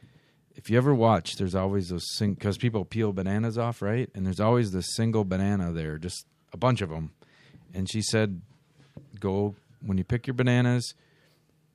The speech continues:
pick the single bananas, because you can usually pick 'em at different,"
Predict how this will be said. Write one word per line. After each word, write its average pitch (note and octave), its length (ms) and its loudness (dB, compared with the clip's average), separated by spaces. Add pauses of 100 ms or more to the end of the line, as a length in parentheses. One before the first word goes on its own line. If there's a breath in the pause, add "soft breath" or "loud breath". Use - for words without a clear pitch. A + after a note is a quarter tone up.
pick A#2 180 -4
the G#2+ 80 -6
single C#3 340 0
bananas, A2+ 520 0
because G2 280 -6
you G#2 80 -6
can A2 140 -2
usually B2 300 2
pick A#2+ 200 -4
'em A2 120 -2
at F#2 120 -4
different," F2+ 460 -4